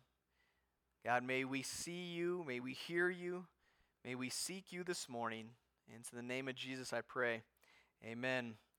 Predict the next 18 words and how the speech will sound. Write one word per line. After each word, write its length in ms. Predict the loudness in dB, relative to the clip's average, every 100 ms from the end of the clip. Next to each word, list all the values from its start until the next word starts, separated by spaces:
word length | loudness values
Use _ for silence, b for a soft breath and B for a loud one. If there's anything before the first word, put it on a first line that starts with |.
| _ -20 _ _ _ 10
Well, 140 | 12 12
as 120 | 12
the 120 | 6
crew 500 | 8 10 12 12 12
of 260 | 12 12 10
the 100 | 10
whaling 760 | 12 12 12 10 8 8 8
boat 440 | 10 12 12 12 8
begins 480 | 2 6 6 6 4
reeling 640 | 4 6 8 8 8 6
in 320 | 6 8 8
the 100 | 10
whale 440 | 10 12 12 12 12
they 160 | 12
had 220 | 12 10 10
just 300 | 8 8 10
harpooned, 520 | 10 8 2 4 8
they, 220 | 10